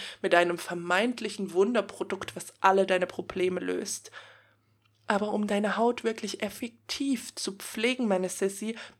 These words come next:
brauchst du gar, gar nicht so teure Produkte kaufen.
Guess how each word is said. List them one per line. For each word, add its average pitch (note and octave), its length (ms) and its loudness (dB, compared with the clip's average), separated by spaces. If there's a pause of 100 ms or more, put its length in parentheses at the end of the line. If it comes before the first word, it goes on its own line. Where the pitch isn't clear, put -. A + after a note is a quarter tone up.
brauchst C4+ 520 -4
du G#3 40 -4
gar, G3 240 -2
gar G3 260 -8
nicht F#3 240 -10
so F3 80 -6
teure G3 420 0
Produkte F3+ 500 -8
kaufen. F3+ 600 0